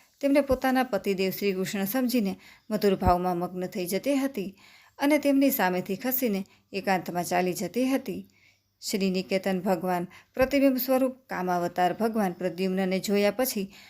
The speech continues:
આમ થવું એ કોઈ આશ્ચર્યની વાત નથી.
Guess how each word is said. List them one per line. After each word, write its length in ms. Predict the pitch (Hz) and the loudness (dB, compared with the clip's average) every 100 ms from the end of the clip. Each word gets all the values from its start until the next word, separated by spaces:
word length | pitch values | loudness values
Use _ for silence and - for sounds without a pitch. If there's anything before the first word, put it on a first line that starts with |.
| - - | -16 -4
આમ 220 | 254 262 | -2 -2
થવું 400 | - 269 240 - | 0 0 0 -2
એ 100 | 196 | -6
કોઈ 160 | 190 180 | -2 0
આશ્ચર્યની 560 | 180 175 190 185 180 | 0 0 0 0 -2
વાત 280 | 175 175 202 | -2 -4 -2
નથી. 400 | 262 233 196 175 | -4 -4 -6 -8